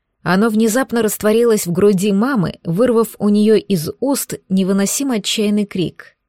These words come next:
«Мэй!» словно ей подбили колени, не удержалась и плавно опустилась под ноги брату,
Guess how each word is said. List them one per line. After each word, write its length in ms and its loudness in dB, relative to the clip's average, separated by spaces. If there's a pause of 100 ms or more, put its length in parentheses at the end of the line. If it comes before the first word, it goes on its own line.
(560)
«Мэй!» 480 -2 (360)
словно 360 0
ей 160 2
подбили 400 0
колени, 420 0
не 140 2
удержалась 640 0
и 60 0
плавно 360 0
опустилась 520 -2
под 240 -4
ноги 240 -2
брату, 520 -4